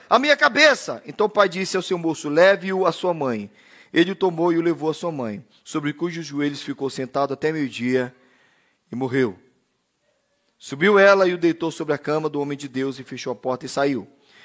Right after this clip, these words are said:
Chamou seu marido e disse: "Manda um dos moços e uma das jumentas para que eu corra ao homem de Deus e volte."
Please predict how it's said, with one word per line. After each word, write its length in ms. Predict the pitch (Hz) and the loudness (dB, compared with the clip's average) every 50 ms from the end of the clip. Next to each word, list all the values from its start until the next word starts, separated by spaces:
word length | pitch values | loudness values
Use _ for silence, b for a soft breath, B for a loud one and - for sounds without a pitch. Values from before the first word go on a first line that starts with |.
| b b b b b | b b b b b
Chamou 360 | - - 135 139 160 190 196 | -4 -2 -2 2 2 2 2
seu 160 | 190 202 196 | 4 2 4
marido 340 | 190 190 180 185 185 170 180 | 4 4 4 2 0 -2 -4
e 40 | 170 | -4
disse: 360 | 151 170 165 - - - 135 | -2 -4 -4 -4 -4 -8 -8
"Manda 320 | 143 190 262 339 370 294 | 0 2 2 2 4 2
um 60 | 240 | 0
dos 160 | 208 175 151 139 | 0 -2 -6 -6
moços 460 | 160 170 190 190 165 - 143 127 120 | -2 0 0 0 0 -2 -10 -10 -10
e 40 | 160 | -6
uma 100 | 170 160 | -4 -2
das 140 | 151 143 | -2 -2
jumentas 440 | 135 131 131 156 190 190 - 143 - | -2 -4 -4 -2 -4 -2 -4 -8 -10
para 180 | - - 151 143 | -6 -6 -6 -6
que 80 | - | -6
eu 80 | 139 123 | -10 -12
corra 420 | - - 160 165 147 143 127 120 b b b b | -8 -6 -6 -4 -2 -2 -4 -4 b b b b
ao 180 | - 139 139 143 | 0 0 2 2
homem 180 | 147 147 143 | 0 -2 -2
de 100 | 127 127 | -8 -8
Deus 220 | 117 135 139 123 113 | -4 -4 -4 -4 -4
e 40 | |
volte." 380 | 117 131 175 175 135 104 - | 0 2 2 2 2 0 -8